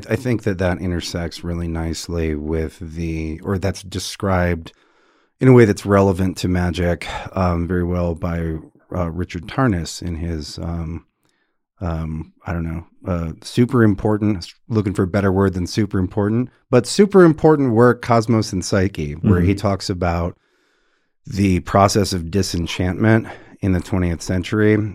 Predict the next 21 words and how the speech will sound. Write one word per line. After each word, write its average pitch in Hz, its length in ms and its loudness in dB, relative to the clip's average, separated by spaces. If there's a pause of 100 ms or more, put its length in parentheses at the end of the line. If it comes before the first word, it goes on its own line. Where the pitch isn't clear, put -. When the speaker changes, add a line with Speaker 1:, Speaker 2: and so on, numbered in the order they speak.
(120)
Speaker 1:
and 87 260 0
how 87 560 0
the 85 480 -4
disen-, 113 560 2
uh, 92 140 0
the 92 120 -2
world 107 400 2
gets 160 240 0
disenchantment, 120 1000 -2
and 92 240 0
the 87 100 0
re-, 98 360 0
the 98 160 -2
last 90 380 -2
refuge 92 680 0
of 87 200 -2
enchantment 95 800 -2 (360)
is 82 320 -2
the 85 180 -2
purely 95 480 0
subjective, 98 880 -2